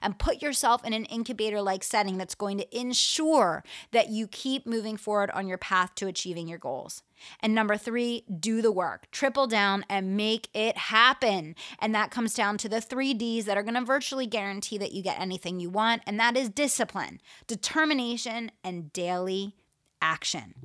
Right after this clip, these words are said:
So I want you to spend some time this week identifying what you're spending time on that isn't making you money and decide if it's time to replace that strategy or if it's time to do a complete overhaul on the way that you're executing that strategy so that you can actually make money doing it.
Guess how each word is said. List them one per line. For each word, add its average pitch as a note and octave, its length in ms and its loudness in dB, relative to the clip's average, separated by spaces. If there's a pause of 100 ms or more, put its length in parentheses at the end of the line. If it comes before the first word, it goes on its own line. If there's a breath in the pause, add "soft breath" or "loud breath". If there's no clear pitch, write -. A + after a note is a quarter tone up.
(340 loud breath)
So - 160 6
I A#3+ 60 10
want B3+ 240 6
you D4 60 4
to B3+ 80 6
spend C4+ 320 4
some C4+ 140 2
time A#3 240 0
this A3+ 180 -2
week G#3 240 -2
identifying F#3 880 2
what A3 180 4
you're D#4 100 -2
spending A3 360 -2
time F#3+ 260 -2
on F#3 160 0
that F3+ 240 0
isn't F4 340 2
making F3 340 -4
you E3+ 100 -6
money E3 400 -6 (200 loud breath)
and G#3+ 120 -4
decide G3 360 4
if F#3 120 0
it's F#3+ 160 -8
time F#3 180 -2
to F#3 100 -2
replace B3+ 540 -2
that F#3 220 2
strategy E3 580 -6 (220 loud breath)
or A#3+ 160 4
if A3+ 100 2
it's A#3 140 0
time A3+ 200 -2
to A3+ 60 0
do A3+ 160 0
a A3 80 -2
complete A#3 560 -6
overhaul A3+ 880 4
on G3+ 140 -2
the G3 60 -2
way G3+ 200 0
that G3 120 -2
you're F#3+ 280 -4
executing F#3+ 640 0
that E3+ 180 -6
strategy F3 420 -4
so C#4 160 -2
that D4+ 120 -4
you D4+ 180 -4
can D4+ 160 -6
actually C#4 500 0
make B3 240 -4
money G#3+ 300 -2
doing E3 340 -4
it. C#3+ 140 -12